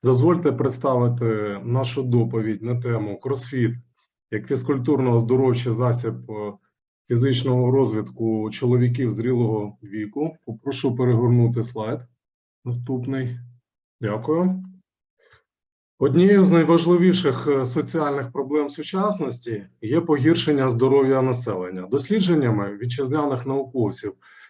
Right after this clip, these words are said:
визначено збільшення кількості хворих з функціональними порушеннями діяльності серцево-судинної, дихальної систем, опорно-рухового апарату,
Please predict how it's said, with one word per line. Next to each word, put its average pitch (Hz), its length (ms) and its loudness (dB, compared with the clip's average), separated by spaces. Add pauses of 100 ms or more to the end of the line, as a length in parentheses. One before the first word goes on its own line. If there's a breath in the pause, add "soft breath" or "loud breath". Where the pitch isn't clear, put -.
визначено 165 640 4
збільшення 127 680 0
кількості 127 540 -4
хворих 123 600 -2
з - 40 -20
функціональними 131 840 0
порушеннями 113 800 -4 (320 loud breath)
діяльності 123 680 2
серцево-судинної, 123 1300 0
дихальної 123 580 0
систем, 123 560 -6 (320 soft breath)
опорно-рухового 147 960 2
апарату, 120 800 -2